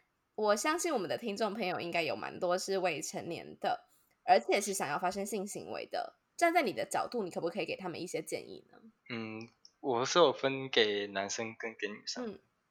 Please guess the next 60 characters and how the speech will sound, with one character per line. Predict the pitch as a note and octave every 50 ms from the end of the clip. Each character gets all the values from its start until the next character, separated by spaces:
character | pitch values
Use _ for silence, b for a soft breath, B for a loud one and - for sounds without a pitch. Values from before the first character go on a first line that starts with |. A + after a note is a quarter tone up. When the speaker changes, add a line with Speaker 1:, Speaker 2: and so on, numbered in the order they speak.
| _ _
Speaker 2:
那 | - G#2+ G#2 G2+ G2+ G2+ A#2
给 | C#3 - A#2+
男 | F#2 A2+ A2+
生 | - - D3 C3+
的 | B2 A#2+
话 | C3 B2+ A2+ A2+
是， | - - C3 A#2+ A2+ A2 A2 A#2+ -
即 | - - C#3 C3
便 | D3 D#3 D3+
是 | D3+ D#3+ D3+ C#3+
现， | C3+ - - - - D3+ C#3 C#3 C#3
现 | - - - D3 C3
在 | B2+ B2
这 | B2 C3
个 | B2+ A2+
社 | G2+ - - A2+ G#2+
会， | - G#2+ G#2+ G#2 - -
那 | A#2+ A2+ A2
多 | A2 - C3+ C3
数 | - D3+ D3 C3
的 |
女 | A#2+ A2+ G#2+
同 | G2+ - G2 G2+ G#2+
学 | - - G2+ G2+
对 | - B2+ A#2+ A2
于 | G#2 G#2
性 | G2+ - C3 A#2+
还 | A2 G2
是 | F#2+ - A#2+
比 | A#2
较 | - - G#2+
排 | G#2 - - - -
斥 | - - -
一 | A2+
点。 | A2+ A2 - - - - B B B B B B B B B -
那 | C3+ C3 C3 C3+
虽 | - - - - E3
然 | D3+ C#3 C#3
这 | - E3+
个 | E3 - C3+
人 | A#2 A2
他 | A2+ C#3 D3
可 | - - A2
能 | G#2
在 | A2+ C3 C3 B2
平 | - - - _ - - - -
常 | C3 B2 A#2+
生 | A#2 - C#3 C3 A#2+
活 | A#2+ A2 G#2+
上 | G#2 - C3+ A#2+ A2+ G#2+ G#2+ G#2+ A2+ -
就 | - C3+ C#3+
是 |
很 | C3+ - A2+
会 | G2+ B2+ C#3
讲 | C3+ A#2 G2 F#2+
黄 | - G2 G2+ G2+
腔 | - - A#2 A#2
啊， | A#2+ A#2 A#2
或 | A2+ - C3+
是 | B2 - - C3 B2+ B2 A#2+ A#2 A2+ A2 A2+ A#2 A#2+ -